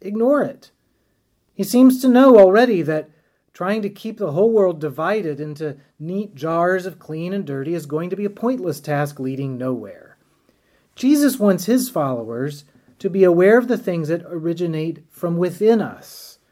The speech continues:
the things that everyone, regardless of where they stand socially or racially or economically,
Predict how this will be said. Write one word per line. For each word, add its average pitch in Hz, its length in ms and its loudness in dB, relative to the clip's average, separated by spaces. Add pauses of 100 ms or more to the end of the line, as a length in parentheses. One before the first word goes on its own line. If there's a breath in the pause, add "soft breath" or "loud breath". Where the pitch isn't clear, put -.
(240)
the 156 100 -10
things 190 380 -4
that 175 280 0
everyone, 226 720 -4
regardless 214 680 -2
of 180 100 -8
where 165 160 -4
they 151 160 -4
stand 127 380 -14
socially 240 640 -4
or 123 160 -10
racially 202 640 -4
or 123 260 -16
economically, 185 960 -8